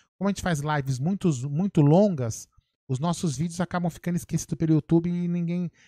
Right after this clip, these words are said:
e vocês não recebem notificação. Então a gente fica fazendo um trabalho à toa em fazendo vídeos pequenos. Então a gente separou o canal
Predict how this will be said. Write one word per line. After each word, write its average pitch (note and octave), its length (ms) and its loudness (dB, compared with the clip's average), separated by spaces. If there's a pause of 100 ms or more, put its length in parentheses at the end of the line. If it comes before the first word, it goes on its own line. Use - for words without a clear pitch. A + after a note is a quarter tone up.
(180)
e D3+ 100 -2
vocês D#3 300 -2
não E3 80 0
recebem D#3+ 340 0
notificação. D#3+ 600 -4 (340)
Então D3 160 -4
a E3 40 -2
gente - 100 -8
fica D3 160 -6
fazendo D#3 220 -6
um - 20 -6
trabalho D#3 360 -2
à E3+ 60 -2
toa D#3 240 2
em C#3+ 60 -2
fazendo D3+ 280 -4
vídeos C#3 280 -6
pequenos. C3 360 -8
Então D3 120 -6
a - 20 -2
gente D3 100 -8
separou D#3+ 440 0
o - 20 -6
canal F3 420 -2